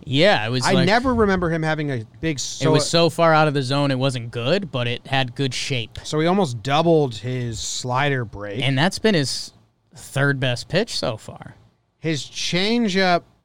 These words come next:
Speaker 2: is now, I don't know how to read these stats.
Speaker 1: Okay.
Speaker 2: The vertical movement was negative one inch, so no break.
Speaker 1: Down. Oh,
Speaker 2: Down?
Speaker 1: break.
Speaker 2: What does that mean, down?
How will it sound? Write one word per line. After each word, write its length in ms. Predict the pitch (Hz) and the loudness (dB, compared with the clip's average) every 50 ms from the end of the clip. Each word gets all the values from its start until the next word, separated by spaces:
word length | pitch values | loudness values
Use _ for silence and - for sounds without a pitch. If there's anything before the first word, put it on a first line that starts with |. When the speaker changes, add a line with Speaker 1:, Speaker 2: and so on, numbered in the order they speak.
| _ _ _ _ _ _ _ _ _ _ _ _ _ - | _ _ _ _ _ _ _ _ _ _ _ _ _ -8
Speaker 2:
is 240 | 156 151 139 127 139 | -8 -6 -6 -4 -2
now, 800 | 151 151 156 156 156 160 160 160 160 160 156 156 151 147 135 127 - - _ _ _ _ _ _ _ _ _ _ _ _ _ _ | 0 0 2 2 2 2 2 2 2 2 2 2 0 -2 -4 -6 -8 -14 _ _ _ _ _ _ _ _ _ _ _ _ _ _
I 100 | 143 147 | -6 -6
don't 120 | 147 147 147 | -4 -4 -4
know 100 | 151 139 | -4 -2
how 120 | 139 135 | -2 -2
to 60 | 127 | -2
read 260 | 120 120 120 120 107 | -2 -4 -6 -6 -8
these 240 | 101 104 98 92 - - | -8 -12 -12 -12 -14 -16
stats. 420 | 104 98 101 95 - - - 123 | -16 -18 -20 -18 -18 -16 -14 -14
Speaker 1:
Okay. 240 | 120 - - 123 123 - _ _ _ _ _ _ _ _ _ _ _ _ _ | -12 -10 -8 -10 -10 -10 _ _ _ _ _ _ _ _ _ _ _ _ _
Speaker 2:
The 140 | 123 135 131 | -8 -8 -6
vertical 640 | 120 110 120 156 165 185 196 208 196 - 196 190 | -6 -2 0 2 4 4 4 2 2 2 2 2
movement 540 | 180 175 180 175 160 170 170 170 135 120 - _ _ _ | 4 4 2 2 2 0 -2 -2 -4 -8 -16 _ _ _
was 640 | 131 127 127 127 123 117 107 101 98 - - - _ _ _ _ _ 104 104 104 | -8 -6 -4 -4 -4 -4 -6 -8 -12 -14 -16 -20 _ _ _ _ _ _ -20 -18
negative 580 | 104 107 117 123 123 135 135 135 127 120 107 98 | -12 -10 -8 -6 -6 -4 -4 -4 -6 -6 -10 -8
one 280 | 98 110 123 151 190 | -6 -4 -2 -2 0
inch, 440 | 226 247 269 269 - - - - - _ _ _ _ _ _ | -2 -2 -4 -6 -6 -8 -14 -14 -16 _ _ _ _ _ _
so 160 | - - 127 | -10 -8 -8
no 260 | 110 107 113 120 135 | -6 -6 -4 -4 -2
break. 300 | 139 185 208 226 247 247 - _ _ - | 0 0 0 0 0 -2 -6 _ _ -6
Speaker 1:
Down. 460 | 117 117 117 120 135 147 160 165 - - _ _ _ _ _ _ _ _ _ _ _ _ _ _ _ _ _ _ _ _ _ _ - - 120 | -4 -2 -2 -2 -2 -4 -6 -8 -12 -16 _ _ _ _ _ _ _ _ _ _ _ _ _ _ _ _ _ _ _ _ _ _ -10 -4 -2
Oh, 100 | 123 135 | 0 2
Speaker 2:
Down? 140 | 160 175 196 | 2 2 0
Speaker 1:
break. 340 | 202 131 123 113 - - - - - _ - | 0 -2 -6 -8 -12 -16 -20 -20 -20 _ -12
Speaker 2:
What 80 | 131 | -8
does 80 | 127 123 | -6 -2
that 140 | 139 143 135 | -2 -2 0
mean, 180 | 139 135 131 117 | 0 0 -2 -2
down? 400 | 113 131 151 160 110 90 82 | -2 -2 -4 -4 -4 -8 -14